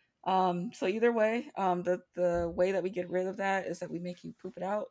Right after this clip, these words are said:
You should be aiming for, like, three to four poops a day.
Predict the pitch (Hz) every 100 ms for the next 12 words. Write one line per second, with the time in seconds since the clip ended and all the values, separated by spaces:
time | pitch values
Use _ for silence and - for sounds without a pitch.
0 | _ 180 - 185 185 - 180 180 - 170
1 | 165 185 180 175 185 180 175 - 196 -
2 | - 170 185 220